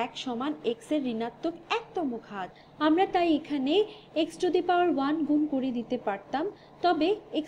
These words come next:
to the power one এবং এক ভাগ x একই মান প্রকাশ করে। এবার আমরা পুনরায় উত্তরটা লিখে ফেলি, তিন x to the power three বিয়োগ এক ভাগ তিন x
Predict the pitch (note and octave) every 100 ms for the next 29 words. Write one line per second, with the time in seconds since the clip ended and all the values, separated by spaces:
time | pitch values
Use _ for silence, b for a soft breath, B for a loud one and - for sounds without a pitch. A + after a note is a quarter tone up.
0 | - F4 F4 F4 E4+ E4+ B3+ C4+ D#4 A3+
1 | A3+ B3 - A#3+ B3+ - E4 - B3 B3+
2 | - A#3 B3+ F4+ E4 C4+ - A3 G#3 G3+
3 | - F#3+ F3 F3+ B B - E4+ F#4+ G4+
4 | E4 E4+ F4 D#4 D#4 E4+ F4 D#4 - D4
5 | E4+ D4+ C4+ - D4+ D#4 D4+ G#4 A4+ -
6 | - - - - - D#4+ E4 D#4+ A4+ -
7 | - - C#4+ D4 - - - - - -
8 | C#4+ D4 D4+ C4 C4+ C4+ - B3 B3 F#4+
9 | - - - - A3+ C4 C#4+ C#4 - A#3
10 | A#3 - D4 - - B3 D4 F#4+ - -
11 | - - - - - B3 D#4